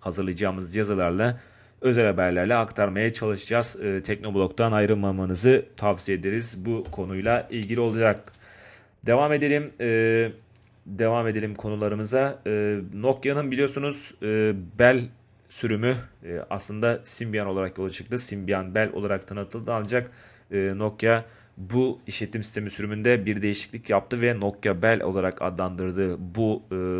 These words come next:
daha önceki Symbian sürümlerinden farklı olan işletim sistemi versiyonunu.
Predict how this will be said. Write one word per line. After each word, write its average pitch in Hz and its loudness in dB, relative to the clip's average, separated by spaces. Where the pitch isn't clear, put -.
daha 95 0
önceki 95 -4
Symbian 95 -4
sürümlerinden 98 -4
farklı 98 -2
olan 98 0
işletim 98 -10
sistemi 98 -6
versiyonunu. 104 -2